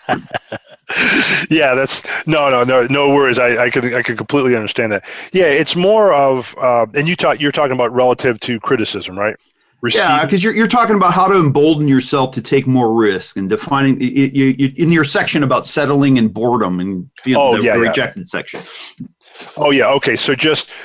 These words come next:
Speaker 1: just trying to figure out, yeah, the rules of engagement. Yeah, this is really, really important because what I've learned, um, through research and personal experience, Tom, is that, you know, a lot of times, and this is a way to reverse the fear of failure funnel, by the way,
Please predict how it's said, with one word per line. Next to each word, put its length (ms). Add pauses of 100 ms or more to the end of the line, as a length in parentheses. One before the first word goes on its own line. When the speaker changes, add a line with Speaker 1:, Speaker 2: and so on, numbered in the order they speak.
Speaker 1:
just 180
trying 220
to 40
figure 460
out, 360
yeah, 200
the 120
rules 240
of 80
engagement. 420 (240)
Yeah, 140
this 200
is 140
really, 240
really 200
important 380
because 240
what 120
I've 160
learned, 520
um, 380
through 160
research 340
and 80
personal 220
experience, 380
Tom, 260
is 100
that, 220 (920)
you 80
know, 140
a 80
lot 240
of 120
times, 340
and 160
this 140
is 120
a 80
way 160
to 80
reverse 380
the 80
fear 180
of 80
failure 640
funnel, 280
by 180
the 80
way, 260